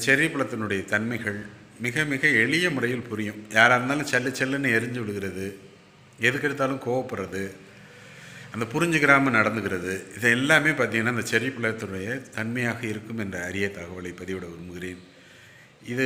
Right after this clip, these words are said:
அனைத்தும் நான் சொல்லுவதை ஒட்டி நீங்கள் புரிந்து கொள்ள வேண்டும். ஒவ்வொரு மனிதர்களையும் புரிந்து கொண்டால்தான் இந்த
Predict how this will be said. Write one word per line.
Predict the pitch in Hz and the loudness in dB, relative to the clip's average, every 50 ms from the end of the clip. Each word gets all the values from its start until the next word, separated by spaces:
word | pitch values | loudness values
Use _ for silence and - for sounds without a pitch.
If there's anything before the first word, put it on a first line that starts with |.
| 127 123 | 6 6
அனைத்தும் | 127 135 160 175 - - 160 156 135 | 6 6 4 0 -2 -4 -4 0 0
நான் | 120 113 110 110 | 0 0 0 -4
சொல்லுவதை | 123 127 135 139 143 143 143 - - - - - 110 127 123 117 113 110 117 | -4 -4 -2 -4 -4 -6 -8 -14 -18 -18 -16 -10 -6 -4 -2 -2 -2 -2 -2
ஒட்டி | 143 151 - - 202 190 160 | -4 -6 -4 -4 -4 -4 -2
நீங்கள் | 135 123 117 107 - - | -4 -4 -4 -6 -4 -4
புரிந்து | 156 165 185 180 175 | -2 -2 0 0 -2
கொள்ள | 151 131 127 117 | -2 0 0 2
வேண்டும். | 113 110 101 95 95 98 | 2 0 0 -2 -4 -4
ஒவ்வொரு | 101 104 107 123 123 117 110 117 | -6 -6 -4 -4 -4 -2 -2 0
மனிதர்களையும் | 123 135 139 143 131 127 123 123 123 120 120 | 0 0 0 0 -2 -2 -4 -4 -6 -8 -8
புரிந்து | 120 117 127 131 127 123 | -8 -6 -6 -4 -4 -4
கொண்டால்தான் | 110 107 104 101 98 95 - - 104 107 117 110 - - - - 110 | -4 -4 -4 -6 -6 -8 -8 -8 -8 -8 -8 -10 -14 -18 -16 -12 -8
இந்த | 110 110 | -8 -6